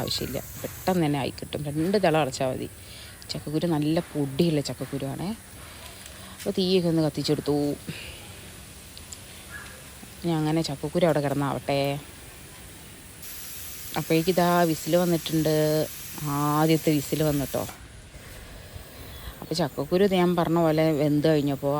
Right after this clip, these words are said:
അമ്മ ഇലയൊക്കെ അരിഞ്ഞ് കഴുകി ദേ അതിൽ കൊണ്ടുവന്നിട്ടിട്ടുണ്ട് ട്ടോ. ഈ ഇല മലായി ചീരേൻ്റെ ഇല ഇച്ചിരി വേവുള്ള ഇലയാണ് ട്ടോ. മറ്റുള്ള ചീരേനെ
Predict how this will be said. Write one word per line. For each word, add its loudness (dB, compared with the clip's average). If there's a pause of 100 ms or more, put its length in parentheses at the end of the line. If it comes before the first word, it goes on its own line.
അമ്മ 2 (400)
ഇലയൊക്കെ 2 (160)
അരിഞ്ഞ് 0
കഴുകി -2 (440)
ദേ 0 (140)
അതിൽ 0 (100)
കൊണ്ടുവന്നിട്ടിട്ടുണ്ട് -4
ട്ടോ. -2 (800)
ഈ 4 (280)
ഇല 6 (600)
മലായി 2 (120)
ചീരേൻ്റെ 4
ഇല 2 (380)
ഇച്ചിരി 0 (100)
വേവുള്ള 8
ഇലയാണ് 4
ട്ടോ. 0 (100)
മറ്റുള്ള 0 (760)
ചീരേനെ 4